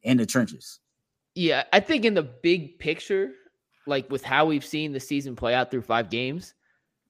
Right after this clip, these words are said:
Speaker 2: they have to be a run first, control the clock, just score enough so this defense takes care of us. But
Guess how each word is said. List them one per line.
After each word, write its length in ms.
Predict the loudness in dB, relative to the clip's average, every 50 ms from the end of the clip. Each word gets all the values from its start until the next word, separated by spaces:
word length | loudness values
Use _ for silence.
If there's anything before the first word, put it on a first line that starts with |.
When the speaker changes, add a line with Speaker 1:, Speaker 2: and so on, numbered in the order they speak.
| _ _ _ _ _ _
Speaker 2:
they 100 | 0 0
have 260 | 2 4 2 2 2 -2
to 60 | -6
be 220 | -6 -2 -2 0 0
a 160 | 0 0 -2
run 240 | -4 -6 -8 -8 -10
first, 560 | -8 -6 -4 -4 -4 -6 -10 -16 -20 -20 _ _ _ _ _ _ _ _
control 340 | -14 -14 -6 -4 -2 -2 -2
the 100 | -4 -6
clock, 540 | -6 -2 0 0 0 0 -2 -4 -12 -20 -20 _ _ _ _ _ _ _ _ _ _ _ _ _
just 200 | -6 -6 -6 -6
score 280 | -4 -2 2 2 2
enough 320 | 2 0 0 0 0 0 -2
so 80 | -4
this 140 | -4 -6 -4
defense 640 | -2 -2 -4 -2 -2 -4 -4 -4 -6 -10 -14 -16 -20 _ _ _ _ _ _ _ _ _
takes 220 | 2 4 4 2 2
care 280 | 4 6 8 10 8
of 80 | 8 6
us. 140 | 2 0 -2
But 340 | -2 -2 -2 -2 -2 -6